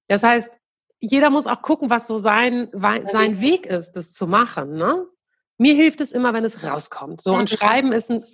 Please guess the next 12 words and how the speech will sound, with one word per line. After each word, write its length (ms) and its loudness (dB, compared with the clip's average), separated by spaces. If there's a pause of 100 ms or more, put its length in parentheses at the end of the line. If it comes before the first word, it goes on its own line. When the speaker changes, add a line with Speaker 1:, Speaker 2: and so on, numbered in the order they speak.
(340)
Speaker 1:
ist 220 -6
toll, 220 2
Speaker 2:
Ja. 200 -4 (400)
Speaker 1:
fehlt 220 0
mir 100 2
oft 160 -2
die 80 -6
Zeit 280 2
und 140 0
die 80 0
Muße 380 0
zu. 360 -8